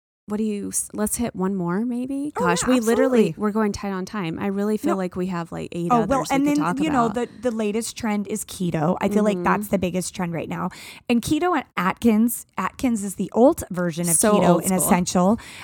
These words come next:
Speaker 2: Um, it started in, like, the seventies. It's been around for, uh,
Speaker 1: I'm
Speaker 2: been
Speaker 1: still
Speaker 2: for
Speaker 1: scarred
Speaker 2: forever.
Speaker 1: from Atkins. <laughs> I,
Speaker 2: What?
Speaker 1: I won't
Speaker 2: Scarred?
Speaker 1: try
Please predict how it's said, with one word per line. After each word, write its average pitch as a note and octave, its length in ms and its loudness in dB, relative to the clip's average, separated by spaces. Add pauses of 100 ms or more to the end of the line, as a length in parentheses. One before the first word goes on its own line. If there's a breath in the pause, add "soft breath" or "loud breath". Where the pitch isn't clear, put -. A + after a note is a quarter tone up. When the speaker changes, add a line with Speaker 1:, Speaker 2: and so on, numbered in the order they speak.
(120)
Speaker 2:
Um, G#3 300 10
it A3+ 240 6
started A#3+ 380 2
in, G3+ 80 4
like, F3+ 180 -2
the E3+ 80 -6
seventies. G3+ 640 0
It's - 160 0
been B3+ 140 4
around F3+ 360 2
for, - 400 0
uh, F#3+ 160 4
Speaker 1:
I'm A3+ 120 6
Speaker 2:
been G#3+ 100 10
Speaker 1:
still A3+ 240 8
Speaker 2:
for - 140 4
Speaker 1:
scarred F#3 320 6
Speaker 2:
forever. - 40 -4
Speaker 1:
from G3 160 2
Atkins. C5+ 640 2
<laughs> - 40 0
I, C#4 140 12
Speaker 2:
What? G#4 380 2
Speaker 1:
I B3 120 8
won't G#4+ 340 8
Speaker 2:
Scarred? - 20 -
Speaker 1:
try G#3 440 2